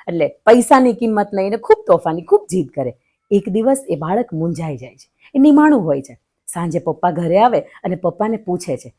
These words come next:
રાત્રે દસ વાગ્યાનો સમય, અને પપ્પાને પૂછે છે, "પપ્પા, તમે શું કામ કરો છો?" એના પપ્પા કહે છે, "બેટા, હું ટેક્સટાઇલના કામની સાથે જોડાયેલો છું." "પપ્પા, તમારો દિવસનો પગાર કેટલો છે?" "બેટા, એક હજાર રૂપિયા છે." બસ આ વાત પછી એ બાળક છે, બીજા જ દિવસ તેની અંદર પરિવર્તન આવે છે,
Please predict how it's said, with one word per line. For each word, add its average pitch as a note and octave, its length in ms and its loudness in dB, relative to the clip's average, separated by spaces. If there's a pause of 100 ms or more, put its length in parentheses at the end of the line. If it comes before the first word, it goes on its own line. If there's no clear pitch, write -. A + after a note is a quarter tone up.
(120)
રાત્રે E3+ 260 -2
દસ G#3+ 260 0
વાગ્યાનો C3 360 -2
સમય, C4+ 340 0
અને - 360 -8
પપ્પાને E4 440 4
પૂછે A#3+ 320 -2
છે, A3+ 100 -4
"પપ્પા, A3 460 -2
તમે A#3+ 120 -4
શું G4+ 220 -2
કામ D#3 240 -8
કરો C#3 240 -10
છો?" C3 140 -20 (220)
એના A#2+ 160 -12
પપ્પા C#3 220 -4
કહે F#3+ 200 -8
છે, D#3 100 -12
"બેટા, F#3 200 -4
હું A#3+ 80 -2
ટેક્સટાઇલના C#4 600 0
કામની E3 320 -2
સાથે D3 260 -8
જોડાયેલો B2 440 -8
છું." - 160 -20 (340)
"પપ્પા, - 340 0 (220)
તમારો A3+ 220 4
દિવસનો E4+ 540 2
પગાર D4 360 6
કેટલો C#3 360 -8
છે?" - 160 -20 (320)
"બેટા, F3+ 160 -2 (140)
એક F4 220 2
હજાર G#3 240 6
રૂપિયા C#3+ 300 -6
છે." B2+ 180 -18 (280)
બસ G#4 220 2 (160)
આ F#3+ 100 2
વાત G3 380 4
પછી G3 360 -2
એ F#3+ 160 -4
બાળક E3 360 2
છે, - 180 -4
બીજા A3+ 480 2
જ C4 100 -4
દિવસ G3+ 260 -2
તેની F3+ 240 -4
અંદર D#3 160 -6
પરિવર્તન A#3+ 560 -2
આવે A#3 220 -2
છે, A3+ 160 -16